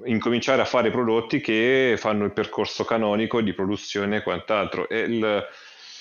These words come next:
è la classica cosa che uno, eh, si può anche facilmente immaginare. Io, è difficile che mi metta a fare un gioco di miniature da cento euro e pensare di non passare per Kickstarter. È molto più semplice pensare invece di produrre un gioco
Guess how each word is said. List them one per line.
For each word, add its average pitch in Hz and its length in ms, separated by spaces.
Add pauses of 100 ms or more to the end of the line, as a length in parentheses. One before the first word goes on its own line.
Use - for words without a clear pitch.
(340)
è - 80
la 107 120
classica 123 420
cosa 123 640
che 117 220
uno, 113 560 (220)
eh, 95 160
si - 200
può 117 380
anche 117 260
facilmente 113 560
immaginare. 107 600
Io, 107 520
è 101 120
difficile 127 540
che 123 140
mi 117 120
metta 113 260
a - 20
fare 117 300
un 107 340
gioco 113 340
di 107 100
miniature 113 600
da 104 680
cento 113 480
euro 120 400
e 113 400
pensare 110 440
di 104 60
non 104 140
passare 98 400
per 98 160
Kickstarter. - 640
È - 20
molto 104 380
più 156 100
semplice 120 480
pensare 101 420
invece 104 360
di 98 80
produrre 107 320
un 98 80
gioco 101 460